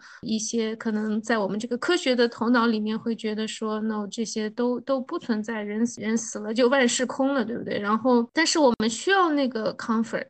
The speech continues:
在你真正面临那种丧失的时候，谁知道呢？对，我觉得，我记得童老师他的那个观点，如果我没理解错的话，他就觉得，就是那是个未知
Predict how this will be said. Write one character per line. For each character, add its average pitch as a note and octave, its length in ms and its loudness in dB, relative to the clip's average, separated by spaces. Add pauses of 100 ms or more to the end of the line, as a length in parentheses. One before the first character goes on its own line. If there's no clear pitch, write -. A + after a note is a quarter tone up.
在 A#3 160 0
你 G#3+ 120 2
真 A#3+ 220 4
正 A#3+ 100 4
面 A#3 240 4
临 G3+ 140 -2
那 G#3 100 -2
种 G3+ 160 -6
丧 A3 240 -4
失 A3 200 -8
的 A3 120 -4
时 G#3 140 -10
候， - 260 -10 (440)
谁 B3+ 160 0
知 - 120 -6
道 F4+ 120 6 (180)
呢？ A3 180 -2 (140)
对， - 100 -6
我 G3+ 160 -2
觉 A#3+ 120 -2
得， B3+ 80 0
我 A#3 80 4
记 C#4 120 -4
得 C#4 80 4
童 C4 200 0
老 C4 180 4
师 B3 240 -2
他 A#3 240 -4
的 A3+ 140 -2
那 A3 120 -2
个 G#3 560 -8
观 A3 220 -4
点， G#3 180 -6
如 G#3 120 -8
果 G#3+ 160 -6
我 G#3+ 40 -6
没 G#3 160 -6
理 G#3+ 160 -4
解 G#3+ 140 -8
错 A#3 180 -8
的 G#3+ 80 -4
话， G3+ 160 -6
他 B3 80 -8
就 D4+ 140 -6
觉 B3 160 -4
得， B3+ 180 -2 (220)
就 - 100 -16
是 F#4 100 -6
那 F#4 100 0
是 F4 100 -2
个 D#4 80 -2
未 D4 220 0
知 C4 420 -8